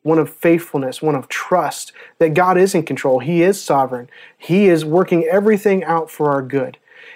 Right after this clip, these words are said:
And if we go through those trials with faithfulness,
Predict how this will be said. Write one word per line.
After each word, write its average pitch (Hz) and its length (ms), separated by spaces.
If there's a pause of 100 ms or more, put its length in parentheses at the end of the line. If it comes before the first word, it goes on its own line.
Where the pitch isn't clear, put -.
(100)
And 165 120
if 165 160
we 175 100
go 196 320
through 220 140
those 180 240
trials 131 760 (1120)
with 147 180
faithfulness, - 1000